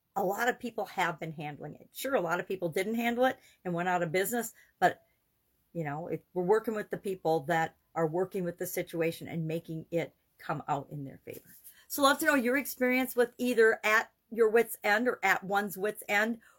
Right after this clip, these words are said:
or have your wits about you. Have you used these, uh, idioms or expressions before? <coughs> I think of a couple of occasions where I've, uh, encouraged people that reported to me or worked with me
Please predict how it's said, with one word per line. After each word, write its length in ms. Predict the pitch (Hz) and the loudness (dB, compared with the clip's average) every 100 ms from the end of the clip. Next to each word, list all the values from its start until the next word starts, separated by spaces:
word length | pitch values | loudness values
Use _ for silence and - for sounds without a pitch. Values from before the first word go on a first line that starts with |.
| _ - | _ 6
or 360 | 226 220 180 _ | 8 8 2 _
have 240 | - 226 196 | 0 0 2
your 80 | |
wits 240 | 202 214 - | 0 -2 -2
about 260 | 190 185 | -2 -2
you. 120 | 175 180 | -2 -6
Have 180 | 190 | -6
you 80 | 208 | -6
used 420 | 190 196 226 226 | -6 -4 -4 -6
these, 420 | 233 233 233 185 - _ _ _ | -6 -6 -6 -8 -14 _ _ _
uh, 300 | - 185 - 170 _ _ _ _ _ _ _ - | -8 -4 -4 -6 _ _ _ _ _ _ _ 2
idioms 340 | 220 240 220 | 2 4 2
or 60 | 233 | 0
expressions 420 | 208 - 214 220 | 0 -2 -6 -6
before? 400 | 202 220 220 220 - _ _ | -8 -4 -2 -2 -4 _ _
<coughs> 640 | - - - _ _ _ - | -6 -6 -10 _ _ _ -10
I 60 | |
think 260 | 226 302 302 - | -6 -4 -4 0
of 240 | 214 175 - _ | 0 -2 -12 _
a 60 | 190 | -6
couple 320 | - 233 208 | -2 -2 -2
of 80 | 185 | -2
occasions 560 | 180 - 180 175 160 | -2 0 -2 -2 -6
where 240 | 180 170 - | -2 -2 -2
I've, 380 | 160 156 151 147 | 0 0 0 -4
uh, 160 | 139 123 - _ _ - | -6 -6 -6 _ _ -8
encouraged 760 | 196 - 214 214 202 156 - - _ _ _ _ _ - - | -6 -4 2 4 2 0 -10 -18 _ _ _ _ _ -18 -8
people 260 | 180 175 180 | -4 -2 0
that 140 | 165 | 0
reported 420 | 185 - 170 175 | -2 -2 -2 -2
to 60 | 160 | -4
me 160 | 170 170 | -2 -2
or 140 | 156 | 0
worked 320 | 147 165 - | 0 0 -2
with 160 | 170 165 | -6 -4
me 240 | 151 151 | -6 -6